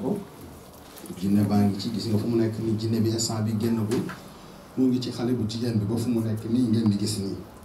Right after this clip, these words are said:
Ba fu mu nekk nii, jinne baa ngi ci xale bu jigéen bi, instant bi jinne baa ngi ci. Waaw, léegi nag ñu fexe, euh,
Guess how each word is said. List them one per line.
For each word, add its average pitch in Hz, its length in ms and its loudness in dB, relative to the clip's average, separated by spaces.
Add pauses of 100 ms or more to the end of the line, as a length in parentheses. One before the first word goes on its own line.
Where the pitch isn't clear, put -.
(1600)
Ba - 180 -2
fu - 160 4
mu 135 120 6
nekk 123 240 6
nii, 120 280 6
jinne 110 240 2
baa 101 160 4
ngi 104 160 6
ci 104 80 -2
xale 107 240 0
bu 98 100 2
jigéen 92 380 0
bi, - 80 0 (240)
instant 95 320 0
bi 95 160 2
jinne 98 240 2
baa 92 160 0
ngi 85 160 -2
ci. - 240 -4 (840)
Waaw, 76 280 -12
léegi 92 240 -2
nag 101 160 2 (160)
ñu 95 160 -6
fexe, 98 380 -4 (240)
euh, 80 340 -6